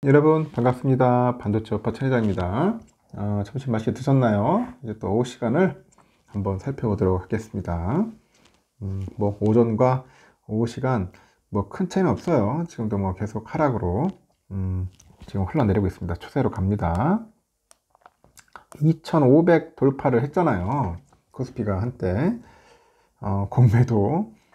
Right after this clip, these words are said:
음, 쇼커버링 때문에 잠깐 올라갔지만은, 음, 다시 인전 떨어지는 그런 모습을 보이고 있어요. 음, 상당히 좀 맥 빠진 그런 모습을 보여주고 있다, 그렇게 보시면 되고,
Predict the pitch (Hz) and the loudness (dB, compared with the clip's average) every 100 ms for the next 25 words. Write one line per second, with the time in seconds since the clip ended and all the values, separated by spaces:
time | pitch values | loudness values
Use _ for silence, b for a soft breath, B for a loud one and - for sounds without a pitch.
0 | b b b _ _ 117 117 - - 196 | b b b _ _ -4 -2 -2 0 2
1 | 190 185 160 135 123 120 131 120 135 151 | 2 4 2 4 4 2 0 2 4 2
2 | 135 120 120 165 90 82 _ _ - 98 | 0 -4 -2 -2 -2 -6 _ _ -12 -12
3 | - 147 165 123 101 95 127 139 190 185 | -8 -6 -2 -2 0 -2 -2 -2 -2 0
4 | 113 101 117 110 110 95 101 - 95 113 | 0 0 -2 -4 -4 -2 -4 -4 -6 -2
5 | 120 - - 139 92 98 170 240 - _ | -2 -4 -6 -4 -2 -2 -2 -6 -12 _
6 | 101 117 139 _ _ - 117 98 104 120 | -8 -8 -10 _ _ -10 -4 -2 -2 -4
7 | 107 110 110 b b b b b - 92 | -6 -6 -8 b b b b b -4 -2
8 | 110 139 123 117 95 110 95 117 - 135 | 0 2 2 2 0 0 2 0 0 0
9 | 92 92 143 151 - 101 101 90 - 87 | 0 0 -2 -4 -4 -4 -4 -6 -6 -8
10 | 82 80 82 _ _ _ 107 104 98 92 | -6 -8 -12 _ _ _ -6 -4 -2 -4
11 | - 95 92 139 131 104 139 87 | -2 -4 0 2 4 4 2 0